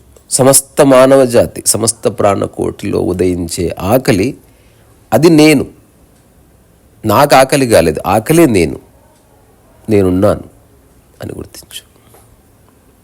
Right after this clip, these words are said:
తర్వాత మనిషి యొక్క మూల విషయాలు ఏమిటి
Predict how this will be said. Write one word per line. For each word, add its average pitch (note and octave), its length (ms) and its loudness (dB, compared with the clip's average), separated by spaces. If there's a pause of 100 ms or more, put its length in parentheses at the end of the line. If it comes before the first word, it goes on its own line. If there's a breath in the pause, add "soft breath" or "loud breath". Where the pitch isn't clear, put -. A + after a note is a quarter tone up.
(3500 soft breath)
తర్వాత B2 340 2 (2250)
మనిషి D#3+ 300 0
యొక్క E2 540 0 (1000)
మూల D#3+ 200 2
విషయాలు C3 380 0
ఏమిటి - 340 -10